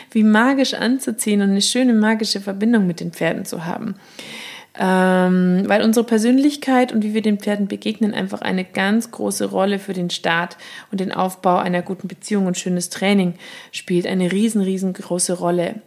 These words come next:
Und natürlich ist es auch wichtig, dass dein Pferd, ähm, pferdegerecht und zu seiner Persönlichkeit passend gehalten wird, dass es gutes Futter bekommt, dass es gut sitzende Ausrüstung hat, dass es gesund ist, dass es keine Schmerzen hat,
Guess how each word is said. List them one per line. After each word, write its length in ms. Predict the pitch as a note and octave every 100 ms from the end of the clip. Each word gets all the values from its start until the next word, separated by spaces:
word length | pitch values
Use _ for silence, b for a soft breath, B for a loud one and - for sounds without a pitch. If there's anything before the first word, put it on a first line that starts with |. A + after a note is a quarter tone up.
| _ G#3
Und 80 |
natürlich 460 | G#3 A#3 A#3+ A#3+ A3+
ist 100 | A3+
es 200 | A3+ -
auch 160 | F#3+ F#3+
wichtig, 420 | G3+ G3+ F#3+ - B B
dass 160 | - F#3
dein 180 | F#3 F3+
Pferd, 380 | - F3+ F3+ - B B B -
ähm, 640 | F3 F3 E3+ E3+ F3 - - - - - -
pferdegerecht 840 | - G#3+ G#3 G#3 F#3+ F#3 F#3 -
und 180 | - F3+
zu 100 | F#3+
seiner 260 | F3+ F3+ F3+
Persönlichkeit 720 | F3+ F3 F3+ F3+ - F3 F3
passend 320 | F3 G3+ G3
gehalten 580 | A3 A3+ A#3 A#3 A3+ G3+
wird, 260 | G3+ G3+
dass 100 | G3+
es 180 | G3+ F#3+
gutes 300 | G#3+ G3+ A3
Futter 260 | - A3 G#3+
bekommt, 600 | G#3 G3+ G#3 G3 G3 G3
dass 100 | F#3+
es 160 | G3+ -
gut 200 | G3+ -
sitzende 440 | G3+ A3+ A#3+ -
Ausrüstung 680 | G3 G3 G3+ G3 - F#3+ F#3
hat, 260 | F#3 F3+ F#3+
dass 120 | G#3
es 140 | A#3
gesund 580 | B3 G3 F#3 F#3 F#3 G3
ist, 260 | - F#3+ G#3
dass 100 | A3
es 100 | -
keine 220 | G#3+ G#3
Schmerzen 720 | - F3+ E3 E3+ - F#3 F3
hat, 260 | F3 F3